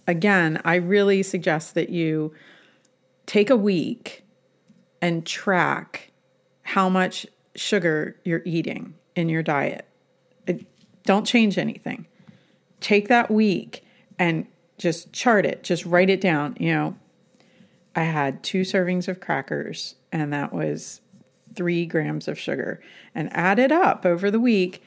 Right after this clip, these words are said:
how much sugar you're eating. And then that next week, cut that number in half. And the week after that, cut that number in half. And keep cutting that number in half until you have it down to a really reasonable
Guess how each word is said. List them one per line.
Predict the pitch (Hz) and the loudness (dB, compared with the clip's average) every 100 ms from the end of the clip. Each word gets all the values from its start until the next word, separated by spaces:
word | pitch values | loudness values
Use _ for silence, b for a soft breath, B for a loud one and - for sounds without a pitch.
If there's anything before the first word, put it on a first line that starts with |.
| b - | b -4
how | 196 | 0
much | 202 - | 0 0
sugar | - 208 | -2 0
you're | 202 190 | 0 0
eating. | 196 185 160 151 | 0 -2 -2 -4
And | - 180 | -2 0
then | 180 180 175 170 - | 2 2 0 -4 -2
that | 165 - | 0 0
next | 175 196 - 269 | 0 -2 -2 0
week, | 285 285 - b b b b _ _ _ _ _ - | 0 -2 -10 b b b b _ _ _ _ _ -4
cut | - 208 | 0 2
that | 196 190 | 4 2
number | 185 175 170 | 2 2 0
in | 165 | 0
half. | 165 139 151 - _ _ _ _ _ _ _ _ _ _ - | -2 -4 -6 -14 _ _ _ _ _ _ _ _ _ _ -4
And | 185 | 0
the | 180 | 2
week | 196 202 | 2 2
after | 190 180 180 | 2 2 2
that, | 170 202 311 - _ _ _ - | 4 2 0 -4 _ _ _ -6
cut | - 196 | 0 2
that | 185 190 | 2 0
number | 175 170 | 0 0
in | 165 | 0
half. | 160 160 135 - _ B B | -2 -4 -6 -10 _ B B
And | - 185 | -4 -2
keep | - 320 - | 0 0 0
cutting | 302 277 226 | 2 4 4
that | 202 | 2
number | 196 202 185 | 0 2 2
in | 175 | 2
half | 165 185 147 - - - - _ _ _ _ _ _ _ | 0 0 -2 -4 -14 -20 -20 _ _ _ _ _ _ _
until | 202 190 220 | -2 2 2
you | 208 202 | 2 2
have | 208 208 196 | 0 0 0
it | - | 0
down | 185 175 156 151 170 - | 0 0 0 -4 -8 -8
to | - 190 170 - | -2 0 0 -4
a | - 170 | -4 -4
really | 170 170 170 165 180 | -2 0 0 0 -2
reasonable | 156 151 151 165 165 165 180 | -4 -6 -6 -6 -2 -2 -2